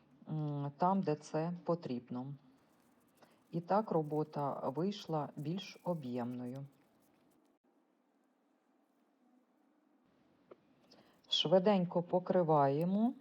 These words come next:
цим бітумним воском, а потім залишки витираємо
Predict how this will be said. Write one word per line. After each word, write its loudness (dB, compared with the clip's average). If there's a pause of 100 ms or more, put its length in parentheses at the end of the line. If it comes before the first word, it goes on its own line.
(220)
цим 0
бітумним 0
воском, -4
а 4
потім -2 (520)
залишки 2
витираємо -2